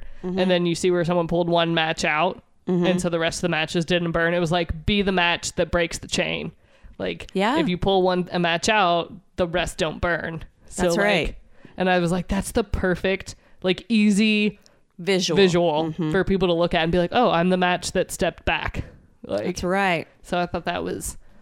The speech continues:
Speaker 1: So don't go out and hang out with your friends, God damn it.
Speaker 2: Zoom. Set up Zoom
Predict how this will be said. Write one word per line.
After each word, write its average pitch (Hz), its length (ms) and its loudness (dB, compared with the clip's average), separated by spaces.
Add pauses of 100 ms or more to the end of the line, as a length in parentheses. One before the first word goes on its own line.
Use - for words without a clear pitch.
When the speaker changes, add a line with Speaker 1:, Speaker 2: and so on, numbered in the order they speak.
(800)
Speaker 1:
So 180 160 -2
don't 220 380 2
go 220 200 4
out 202 420 2
and 185 200 2
hang 190 180 2
out 180 180 2
with 180 200 -2
your 180 80 -2
friends, 180 560 2
God 147 400 -2
damn 147 300 0
it. - 460 -4 (380)
Speaker 2:
Zoom. 208 480 4 (160)
Set 208 220 -2
up 202 120 0
Zoom 214 400 4